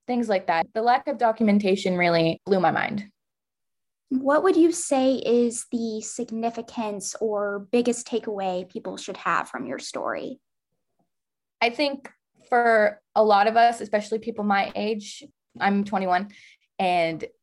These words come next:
Speaker 1: death isn't really on the mind that much. And I don't say I think about cemeteries a whole lot. And I, I think that racism within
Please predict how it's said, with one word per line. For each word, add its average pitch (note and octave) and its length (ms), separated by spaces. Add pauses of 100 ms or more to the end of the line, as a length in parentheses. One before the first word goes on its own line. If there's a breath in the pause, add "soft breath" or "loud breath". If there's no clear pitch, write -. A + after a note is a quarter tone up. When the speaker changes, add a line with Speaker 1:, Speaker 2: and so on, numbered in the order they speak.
(300)
Speaker 1:
death G3+ 240
isn't G#3+ 240
really F#3 380 (220)
on F#3+ 160
the F3 60
mind F3+ 340
that F3+ 180
much. F#3 300
And F3+ 100
I E3 80
don't E3+ 380
say F3 160
I E3+ 240
think F3+ 180
about - 240
cemeteries F3 640
a F3 60
whole D#3+ 220
lot. D#3 300 (840 soft breath)
And E3 580 (480)
I, F3 380
I F3+ 260
think F#3 260
that E3 340 (600)
racism A3 720
within G3+ 560